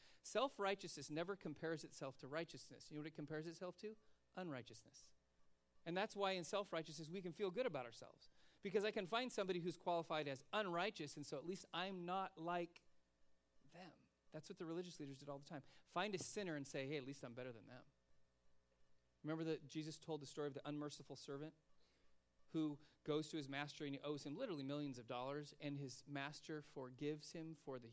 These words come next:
huge debt that he has, and then he goes out and he finds a guy that owes him a couple of dollars, and he has him thrown in prison. Why? Because in his mind, he's lost sight of the reality of the fact that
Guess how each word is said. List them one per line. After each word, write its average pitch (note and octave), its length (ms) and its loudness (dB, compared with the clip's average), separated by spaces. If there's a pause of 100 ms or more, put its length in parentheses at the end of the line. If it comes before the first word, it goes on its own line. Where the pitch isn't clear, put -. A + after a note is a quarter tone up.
(140)
huge F3 440 -6
debt C#3+ 240 2
that D3+ 100 -6
he D3 60 -4
has, C#3 340 -2
and C#3+ 160 -4
then E3+ 160 -2
he A3+ 140 -6
goes G3 380 0
out F3 400 2 (340)
and E3 100 2
he D#3+ 80 2
finds F#3 320 0
a F3 60 0
guy D#3+ 260 4
that D3+ 200 0
owes E3 280 2
him C#3+ 280 -2
a C3+ 160 -14
couple E3+ 280 -2
of B2 80 -4
dollars, C3 640 -2
and C#3 120 -8
he C3 80 -6
has B2+ 160 -4
him A#2+ 180 -10
thrown C3 140 -8
in A#2 100 -10
prison. - 360 -12 (1400)
Why? F3+ 240 4
Because D#3+ 380 2
in F3 140 0
his B3+ 260 2
mind, F#3+ 500 0 (800)
he's F#3+ 220 0
lost G3+ 340 4
sight A3+ 220 6
of G3+ 80 4
the F3 100 2
reality F#3 600 6
of D#3 80 2
the D3 80 -6
fact D#3 360 0
that C#3+ 120 -2